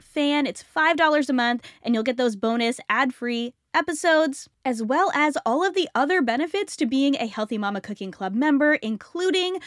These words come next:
weekly meal plan emails and access to our recipe vault with over a hundred and twenty family-friendly recipes, and of course, all of the quick tips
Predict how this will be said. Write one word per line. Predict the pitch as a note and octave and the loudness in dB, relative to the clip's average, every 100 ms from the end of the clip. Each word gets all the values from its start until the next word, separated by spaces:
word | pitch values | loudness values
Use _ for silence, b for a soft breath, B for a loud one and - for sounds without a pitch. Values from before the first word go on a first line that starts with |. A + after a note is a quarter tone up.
| B B | B B
weekly | G#3 A3+ A#3 A3 | -2 -2 0 2
meal | A#3+ D#4 | 4 4
plan | C4+ E4+ D#4+ | 2 0 0
emails | D4+ D#4 D4 D4+ D4 D4+ | 4 6 6 6 4 2
and | - - | 0 -4
access | G#3+ G#3 A3 - | -4 -2 -6 -4
to | G3+ | -4
our | |
recipe | F#3 G#3+ - G#3+ | -2 -2 -4 -8
vault | G3+ G#3 G3+ - - | -6 -4 -4 -6 -6
with | G3+ - | -8 -6
over | G#3 F#3+ G3 | -6 -4 -2
a | - | -4
hundred | F3+ - D4+ E4+ | -8 -2 0 2
and | E4 | 0
twenty | D4 D4 D4 D4 C#4+ B B | 0 0 2 2 0 B B
family-friendly | - D#4+ D#4+ F4 D#4 C4+ C4 C4 B3 | -4 0 2 2 0 2 4 2 0
recipes, | G#3+ A#3+ D#4+ D#4 D4 D#4+ D4+ D4+ D4 B B B | -4 -2 -2 -2 -4 0 2 2 0 B B B
and | A3+ A3+ | -2 0
of | G3+ | -6
course, | - G#3+ G#3 - | -2 -2 -2 -4
all | G3 G3+ | -2 -2
of | G3 | -2
the | |
quick | F#3+ - A3+ | -6 -4 -6
tips | - - G3+ G3 - | -6 -2 -2 -2 -12